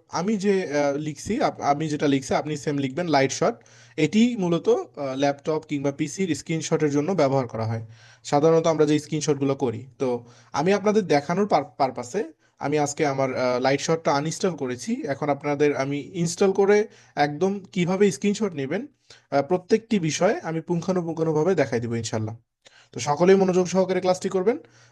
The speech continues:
আহ, স-, first of all আমি যেটা বললাম, আপনাকে একটি লাইটশট, আহ, একটি, আহ, Chrome ব্রাউজারে সার্চ দিতে হবে লাইটশট নামে।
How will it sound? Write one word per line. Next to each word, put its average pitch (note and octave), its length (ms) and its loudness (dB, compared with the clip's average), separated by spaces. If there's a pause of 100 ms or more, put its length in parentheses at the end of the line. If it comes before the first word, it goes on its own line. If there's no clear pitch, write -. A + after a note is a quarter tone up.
আহ, C#3 180 0
স-, E3 520 -4
first G#3 160 4
of G#3 100 2
all F3 180 2
আমি F#3 140 0
যেটা F3 200 -2
বললাম, D3 300 0
আপনাকে D#3+ 300 -6
একটি D#3+ 160 -8
লাইটশট, D3 500 2 (340)
আহ, C3+ 580 0
একটি, D3 380 0
আহ, C3 200 -4
Chrome D#3+ 260 0
ব্রাউজারে F3 300 4
সার্চ D3 260 -2
দিতে E3 200 -6
হবে F3+ 200 -2
লাইটশট D#3+ 400 -2
নামে। G3 220 -6